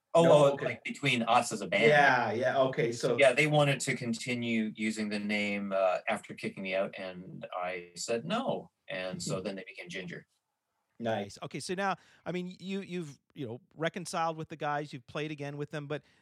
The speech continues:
Speaker 2: more recently, you have joined Northern Pikes, and I listened to the album, uh, Forest of Love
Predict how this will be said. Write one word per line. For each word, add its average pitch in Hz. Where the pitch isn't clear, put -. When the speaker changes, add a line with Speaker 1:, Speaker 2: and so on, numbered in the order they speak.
Speaker 2:
more 196
recently, 180
you 175
have 156
joined 156
Northern 151
Pikes, 175
and 131
I 147
listened 208
to 180
the 165
album, 151
uh, 123
Forest 151
of 123
Love 127